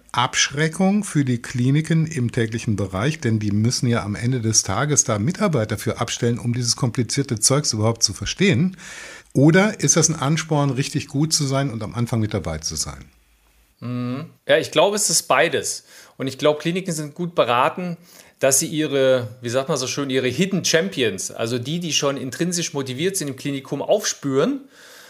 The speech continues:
Speaker 2: denen schon mal so gewisse Freiheiten geben, sei es jetzt nebenberuflich oder vielleicht mit einer kleinen prozentualen, äh, Tätigkeit. Wir sehen zum Beispiel, dass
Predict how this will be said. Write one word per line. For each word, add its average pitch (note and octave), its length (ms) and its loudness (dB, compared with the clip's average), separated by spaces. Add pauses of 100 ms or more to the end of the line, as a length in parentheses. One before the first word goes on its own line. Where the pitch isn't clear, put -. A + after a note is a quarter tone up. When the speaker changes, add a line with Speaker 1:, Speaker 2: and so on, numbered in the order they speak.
(340)
Speaker 2:
denen G#3 180 0
schon G3+ 220 -2
mal F3 240 2
so D#3 140 -4
gewisse D#3 580 0
Freiheiten D#3 800 0
geben, G#3 340 -4
sei C#3 160 4
es B2+ 140 2
jetzt B2 180 -4
nebenberuflich D#3+ 840 -2
oder B2+ 200 0
vielleicht B2+ 340 0
mit B2+ 160 -8
einer B2 140 0
kleinen B2+ 340 0
prozentualen, B2 1040 0
äh, G#2+ 120 -8
Tätigkeit. C#3+ 800 0 (440)
Wir B2+ 200 -2
sehen C#3+ 180 0
zum D3+ 140 -4
Beispiel, C3 320 2
dass - 380 -2